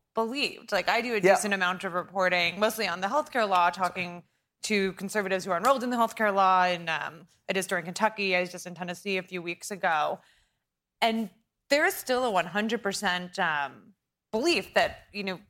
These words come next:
Speaker 1: he is going to cover everybody. And, like, I understand it more than I did, you know, before I started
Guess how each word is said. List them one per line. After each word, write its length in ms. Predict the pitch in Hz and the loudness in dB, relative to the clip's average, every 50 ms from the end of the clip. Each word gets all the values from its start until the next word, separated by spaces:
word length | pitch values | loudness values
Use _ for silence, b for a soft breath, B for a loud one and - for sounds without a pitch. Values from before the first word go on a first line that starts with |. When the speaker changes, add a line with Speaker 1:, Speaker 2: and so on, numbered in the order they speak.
| _ | _
Speaker 1:
he 300 | - - - 208 190 190 | -16 -12 -10 -6 -2 -2
is 80 | 196 202 | -2 -2
going 160 | 190 214 180 | -2 -2 -2
to 60 | 202 | -2
cover 240 | 214 - 254 214 240 | -2 -2 -2 0 2
everybody. 460 | 285 330 311 277 220 214 208 214 240 | 2 2 0 0 0 0 0 2 0
And, 80 | 240 233 | -2 -2
like, 100 | 247 240 | -2 0
I 80 | 254 247 247 | 0 0 0
understand 1040 | - 339 349 359 339 - - - _ _ _ _ _ _ - 254 277 311 330 302 240 | -2 -2 -2 -4 -4 -4 -6 -8 _ _ _ _ _ _ -2 0 2 2 2 2 2
it 100 | 220 - | 0 0
more 220 | 208 196 190 190 | 0 0 0 0
than 100 | 185 185 | 0 0
I 80 | 180 180 | -2 -2
did, 300 | 180 185 180 170 165 - 165 - _ _ _ - | 0 0 -2 -2 -2 -6 -20 -20 _ _ _ -8
you 100 | 196 196 | -6 -4
know, 100 | 190 175 | -4 -4
before 240 | 185 180 - 180 | -4 -2 0 0
I 40 | 175 | 0
started 400 | 175 - - 185 170 165 170 160 | 0 0 0 0 0 0 -2 -6